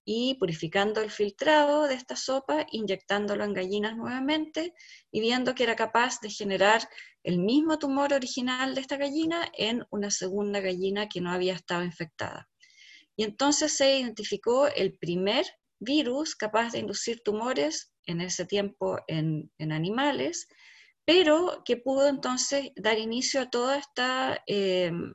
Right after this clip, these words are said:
a todo el análisis molecular de cáncer y el reconocimiento de los genes que estaban involucrados en ser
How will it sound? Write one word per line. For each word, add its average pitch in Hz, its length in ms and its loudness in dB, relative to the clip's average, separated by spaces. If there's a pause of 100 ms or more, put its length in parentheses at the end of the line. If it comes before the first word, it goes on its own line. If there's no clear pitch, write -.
a 190 140 -2
todo 247 200 2
el 262 120 0
análisis 240 520 0
molecular 190 720 -2
de 247 140 -4
cáncer 262 520 -2 (580)
y 277 440 4
el 196 120 2
reconocimiento 208 920 -2
de 220 420 2
los 180 220 -4 (120)
genes 277 460 0
que - 80 -14
estaban 208 300 0
involucrados 196 640 0
en 190 140 -8
ser 202 260 0